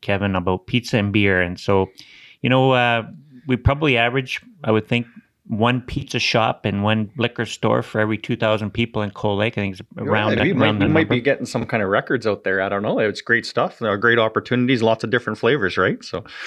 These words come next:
Speaker 2: um, but anyways, and it, uh, the, uh,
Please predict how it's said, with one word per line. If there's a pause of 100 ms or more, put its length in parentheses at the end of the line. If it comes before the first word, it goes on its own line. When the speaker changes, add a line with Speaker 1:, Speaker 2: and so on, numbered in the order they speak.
(280)
Speaker 2:
um, (320)
but
anyways,
and
it,
uh,
the,
uh,